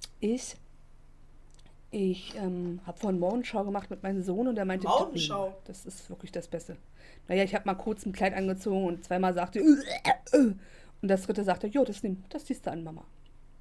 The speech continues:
Speaker 1: Ja. Bin ich morgen gut vorbereitet.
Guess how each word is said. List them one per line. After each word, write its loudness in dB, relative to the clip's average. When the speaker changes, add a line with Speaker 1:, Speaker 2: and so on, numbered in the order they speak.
Speaker 1:
Ja. -12
Bin -2
ich -4
morgen 0
gut -8
vorbereitet. -12